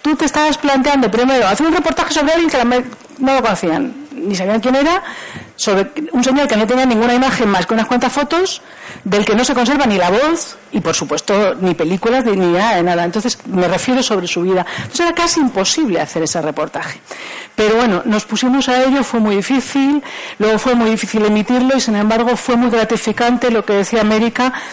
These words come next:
cómo ese reportaje sube primero, eh, la audiencia de una manera espectacular, y cómo empieza a ser tuiteado, tuiteado, y cómo, y lo que decían aquellos tweets, que yo los recordaré siempre con mucho cariño, ¿no?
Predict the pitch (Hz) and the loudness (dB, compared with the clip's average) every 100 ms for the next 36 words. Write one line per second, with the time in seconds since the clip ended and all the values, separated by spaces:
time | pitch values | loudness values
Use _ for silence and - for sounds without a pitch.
0 | - - 233 240 269 269 220 233 233 226 | -14 -4 0 2 2 2 2 0 0 0
1 | 220 262 240 - 277 262 - - - 247 | 0 0 0 0 0 -2 -8 -8 -2 0
2 | 220 196 202 202 240 277 269 - 214 202 | 2 0 0 2 2 2 0 -2 0 2
3 | 196 202 208 240 269 - 277 262 202 196 | 2 2 2 2 0 0 0 2 0 0
4 | 190 190 185 180 208 208 214 190 226 285 | 2 2 2 0 -4 -2 -2 0 2 2
5 | 359 - - - - - - 247 247 233 | 0 -6 -18 -18 -18 -8 0 2 2 0
6 | 262 262 302 320 233 214 262 269 262 226 | 0 2 2 2 2 2 2 0 0 0
7 | 254 226 247 254 254 247 254 277 285 226 | 0 2 2 2 0 0 2 2 0 0
8 | 247 254 277 220 214 214 208 262 254 240 | 0 2 2 2 2 0 2 0 0 0
9 | 220 196 254 277 - 208 220 226 214 208 | 0 0 0 0 0 0 2 2 0 0
10 | 202 214 214 226 233 240 - - - - | 0 0 0 0 0 -2 -4 -12 -8 -2
11 | 196 196 202 196 165 165 160 160 190 285 | 2 2 0 -2 -2 0 2 2 0 0